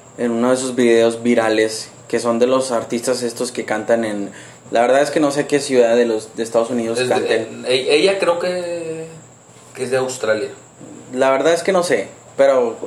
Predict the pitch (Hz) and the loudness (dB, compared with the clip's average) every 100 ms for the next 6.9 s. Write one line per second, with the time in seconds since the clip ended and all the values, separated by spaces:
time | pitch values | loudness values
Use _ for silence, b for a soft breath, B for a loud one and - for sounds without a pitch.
0 | 127 131 135 160 170 151 165 165 165 170 | -2 0 2 2 2 2 2 -2 0 0
1 | 165 160 156 156 127 120 117 104 101 - | 2 2 0 2 2 2 0 -2 -2 -6
2 | B B B - 127 127 123 127 135 131 | B B B 2 2 2 2 2 4 4
3 | 120 120 120 117 117 110 107 104 101 104 | 4 0 -2 0 2 2 0 -2 -6 -8
4 | - - 127 127 123 123 123 143 143 165 | -12 -2 2 4 4 2 2 2 2 2
5 | 160 - 156 156 151 151 151 147 139 120 | 2 2 2 4 2 4 6 6 4 4
6 | 131 143 123 120 117 104 - - | 6 4 2 0 4 6 6 4